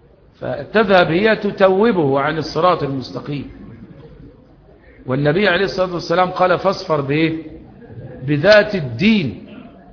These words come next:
إياك والجري وراء الجمال، وأنا أدلك على حقيقة الجمال.'"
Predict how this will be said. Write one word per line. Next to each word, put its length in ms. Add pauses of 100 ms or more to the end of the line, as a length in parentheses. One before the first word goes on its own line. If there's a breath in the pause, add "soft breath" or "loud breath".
(380)
إياك 340
والجري 580
وراء 380
الجمال، 800 (600)
وأنا 460
أدلك 440
على 280
حقيقة 560
الجمال.'" 720